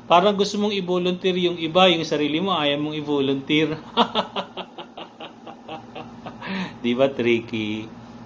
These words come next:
Pag nakita mo na may pangailangan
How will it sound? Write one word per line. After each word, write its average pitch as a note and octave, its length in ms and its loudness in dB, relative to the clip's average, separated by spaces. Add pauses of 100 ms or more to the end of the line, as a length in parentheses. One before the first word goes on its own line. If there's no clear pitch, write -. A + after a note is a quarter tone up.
(120)
Pag C3+ 160 0
nakita F3+ 480 0
mo C3+ 560 0 (160)
na C#3 80 -2
may C#3 160 0
pangailangan C3 1040 2